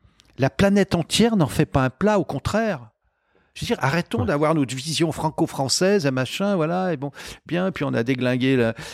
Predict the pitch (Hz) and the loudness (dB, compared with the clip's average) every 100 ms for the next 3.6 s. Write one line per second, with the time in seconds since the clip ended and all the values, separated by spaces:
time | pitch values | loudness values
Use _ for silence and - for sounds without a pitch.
0 | - 113 120 117 120 113 113 120 123 110 | -10 -4 0 0 0 0 0 2 2 2
1 | 117 - - 127 - 135 127 - 196 - | 0 -2 -4 -4 -4 -8 -6 -8 -8 -6
2 | 110 113 - 131 120 120 113 92 117 - | -4 -2 0 2 2 4 2 0 0 0
3 | 120 139 170 139 - 196 | 0 2 2 0 -2 -4